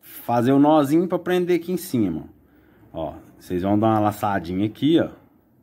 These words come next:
Ó, laçadinha aqui. Vocês vão passar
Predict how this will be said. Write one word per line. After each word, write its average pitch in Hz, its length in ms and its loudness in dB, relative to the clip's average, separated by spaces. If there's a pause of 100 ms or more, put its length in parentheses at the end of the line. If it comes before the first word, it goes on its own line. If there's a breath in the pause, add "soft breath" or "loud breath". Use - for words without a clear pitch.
(160)
Ó, - 320 -20
laçadinha 87 680 -4
aqui. 139 440 -4 (480 soft breath)
Vocês 87 160 -8
vão 101 120 0
passar 95 600 -2